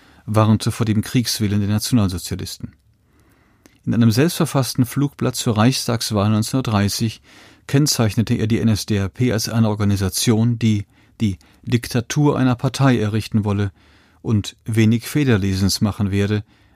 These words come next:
wenn sie erst einmal zur Macht gelangt sei. „Wer für die Nationalsozialisten stimme, müsse wissen“, Zitat, „dass er für den Krieg nach innen und nach außen,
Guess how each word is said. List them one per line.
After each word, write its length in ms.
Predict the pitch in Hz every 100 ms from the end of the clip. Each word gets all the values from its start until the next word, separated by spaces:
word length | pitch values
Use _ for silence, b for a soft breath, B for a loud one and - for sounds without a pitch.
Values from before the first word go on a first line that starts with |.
| -
wenn 260 | 110 123
sie 200 | 117 123
erst 280 | 71 113 -
einmal 300 | 107 98 104
zur 160 | - 120
Macht 240 | 113 -
gelangt 320 | 98 92 90
sei. 260 | - 104 113 _ _ _ _ _ B B B B B B -
„Wer 120 | 117
für 160 | -
die 100 | 160
Nationalsozialisten 1080 | 151 147 - 117 110 123 131 127 113 104 -
stimme, 340 | 101 - 123 123
müsse 320 | 113 - 98
wissen“, 300 | 117 - 120
Zitat, 560 | - 113 120 104 104 - b b b b
„dass 220 | 117 -
er 100 | 117
für 260 | - 147 147
den 220 | 123 107
Krieg 460 | - 117 110 -
nach 180 | 120 95
innen 440 | - 127 120 120 120
und 240 | 120 117
nach 160 | 123 -
außen, 440 | 120 113 - 85